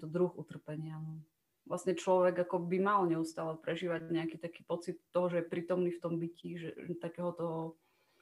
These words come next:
nejakého smutku, keď, eh, i, ako uvedomovania si toho bytia, hej, že, mm, aj ten dážď nejako pôsobí na človeka, keď sa prechádza po daždivej ulici a, eh,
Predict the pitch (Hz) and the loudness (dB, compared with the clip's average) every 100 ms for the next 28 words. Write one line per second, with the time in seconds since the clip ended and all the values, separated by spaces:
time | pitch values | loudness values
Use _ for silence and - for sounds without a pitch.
0 | _ _ - 165 175 165 - 185 185 175 | _ _ -6 -4 -2 -4 0 2 2 0
1 | 165 - 165 - 170 160 160 156 - - | -8 -8 -10 -6 -6 -4 -6 -8 -10 -10
2 | - - _ 160 - - - 185 185 185 | -12 -14 _ -14 -4 -4 0 2 2 4
3 | 190 190 185 175 180 - 170 156 156 - | 4 6 6 4 0 -2 0 0 -4 -6
4 | 165 160 160 160 165 165 - - - _ | -6 -4 -6 -8 -10 -10 -10 -10 -12 _
5 | _ _ - 156 170 170 170 175 - 175 | _ _ -8 2 4 6 6 6 2 0
6 | 170 170 165 156 160 170 165 160 156 - | 2 2 -4 -10 -10 -10 -8 -6 -6 -4
7 | 160 165 170 165 170 - 165 175 165 165 | -4 -4 -6 -6 -8 -8 -6 -4 -2 -2
8 | 165 160 160 165 165 170 165 151 - 165 | -4 -4 -4 -4 -4 -2 -2 -6 -6 -2
9 | 165 160 185 175 156 156 160 156 | -2 -4 -4 -2 -2 -4 -4 -6